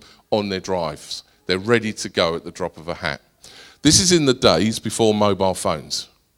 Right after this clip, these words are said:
So get that in your head. So there's a different type of communication going on here. I was the only one at that point in possession of the, uh, surveillance team one mobile phone.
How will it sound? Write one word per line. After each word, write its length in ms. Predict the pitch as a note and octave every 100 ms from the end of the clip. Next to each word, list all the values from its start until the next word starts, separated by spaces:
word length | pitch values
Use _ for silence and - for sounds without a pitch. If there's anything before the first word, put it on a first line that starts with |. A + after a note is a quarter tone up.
| _
So 160 | - F2+
get 240 | - A2+
that 160 | F#2+ -
in 100 | D#2
your 100 | C#2+
head. 320 | - A2 - - _ - - _
So 320 | - F2 E2+
there's 380 | E2 G#2 F2+ E2+
a 40 |
different 480 | E2 A#2+ - G#2 -
type 280 | - G#2+ F#2
of 100 | F2
communication 800 | - F#2+ F2+ E2+ F2 E2+ - E2
going 360 | E2 E2 D#2+
on 160 | E2 D2+
here. 260 | C#2+ C#2 - _ _ _ _ _ -
I 220 | A2+ B2
was 220 | A#2 G#2
the 140 | A2 G#2+
only 280 | G#2+ G2+
one 260 | F#2+ G2 D#2+
at 100 | -
that 220 | G#2 -
point 400 | - G2+ D2+ D#2+ -
in 120 | F#2
possession 540 | D#2 - F2+ - D#2+ D#2+ -
of 320 | F2 E2+ - _ _ _ _ _
the, 460 | E2+ E2+ E2 D2+ D2 _
uh, 120 | D#2
surveillance 720 | D2 - F2+ G#2+ G#2+ F#2 E2+ -
team 380 | G2 F2 E2 - _
one 420 | F2 F#2 F2+ F2+ D#2+ -
mobile 440 | E2+ E2+ E2 D#2+
phone. 340 | D#2 F2 D2